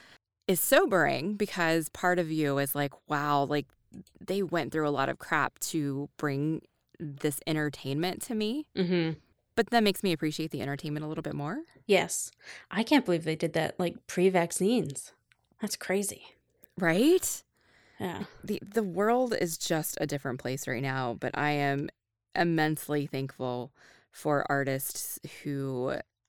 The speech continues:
Speaker 1: are committed to their art and to their fans while,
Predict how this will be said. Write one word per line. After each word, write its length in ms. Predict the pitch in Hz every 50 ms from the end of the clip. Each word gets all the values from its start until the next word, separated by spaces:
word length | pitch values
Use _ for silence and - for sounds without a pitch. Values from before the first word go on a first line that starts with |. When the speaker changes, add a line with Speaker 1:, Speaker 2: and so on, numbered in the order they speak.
| _ _
Speaker 1:
are 220 | - - 170 170 160
committed 800 | - - - 180 160 156 156 151 151 156 165 185 208 214 226 - _
to 560 | - - - - 180 175 175 175 175 175 165 -
their 180 | - 156 147 - -
art 460 | 151 151 - 117 156 165 - - - - -
and 280 | 170 170 165 160 160
to 540 | - - - 165 160 156 151 147 147 147 147 - - - - - - -
their 120 | - 151 156
fans 640 | - 202 190 196 202 208 214 220 226 226 - - - _ - - - - - - - - _ _ _ _ -
while, 720 | - 160 165 160 156 156 160 156 156 156 151 151 156 170